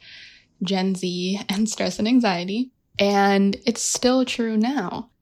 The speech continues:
Some of the reasons have definitely changed. A lot of the reasons that they listed as people being stressed were global uncertainty,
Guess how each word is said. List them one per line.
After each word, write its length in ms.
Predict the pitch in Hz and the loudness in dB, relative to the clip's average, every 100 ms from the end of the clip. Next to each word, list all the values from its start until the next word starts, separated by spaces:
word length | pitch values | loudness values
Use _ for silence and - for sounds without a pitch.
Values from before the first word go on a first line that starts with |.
| _ _ - | _ _ -4
Some 220 | - 214 | 2 4
of 140 | 202 | 4
the 120 | 196 | 2
reasons 560 | 175 170 233 220 190 196 | 0 0 2 2 0 0
have 300 | 196 180 180 - - _ 185 | -2 -4 -6 -10 -20 _ -2
definitely 600 | 190 180 185 175 170 175 | -2 0 -4 -4 -4 -4
changed. 680 | - 165 165 190 214 - - - - _ - | -4 -4 -4 -4 -6 -10 -18 -20 -20 _ -4
A 100 | 190 | -2
lot 260 | 180 180 | -2 -4
of 260 | 185 180 - | -4 -8 -10
the 400 | - 175 170 170 190 | -6 -4 -4 -4 -6
reasons 640 | 180 175 175 170 175 170 | -6 -6 -6 -6 -8 -8
that 640 | 180 170 165 170 165 - _ | -6 -4 -4 -4 -6 -12 _
they 180 | - 185 | -4 -2
listed 540 | 175 180 - - 277 302 | -2 -6 -6 -4 -2 0
as 340 | 220 185 185 | 0 -2 -6
people 340 | - 196 190 180 | -10 -8 -6 -4
being 240 | 175 175 | -6 -8
stressed 720 | - - 165 220 269 - - | -10 -8 -6 -6 -6 -10 -8
were 560 | 185 175 170 170 175 180 _ _ | -8 -6 -6 -6 -8 -12 _ _
global 360 | 185 175 180 170 | -4 -2 -2 -6
uncertainty, 1200 | 165 - 170 175 - 190 - 190 185 180 180 | -6 -6 -6 -4 -2 -2 -2 -4 -2 -4 -4